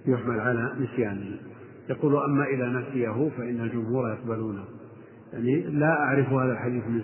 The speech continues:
سماعي"، تردد من غير جزم، هذا يقبل.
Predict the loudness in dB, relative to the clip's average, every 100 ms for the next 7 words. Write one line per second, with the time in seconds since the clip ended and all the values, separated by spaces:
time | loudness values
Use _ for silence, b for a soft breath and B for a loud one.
0 | -4 -4 -4 -4 -4 -6 -10 -16 -18 -18
1 | -20 -16 -4 -2 -2 -2 -6 -4 -4 0
2 | 2 4 2 2 0 -2 -8 -14 -16 -16
3 | -10 -6 -2 -2 -4 -8 -16 -8 2 2
4 | 2 -2 -2 -2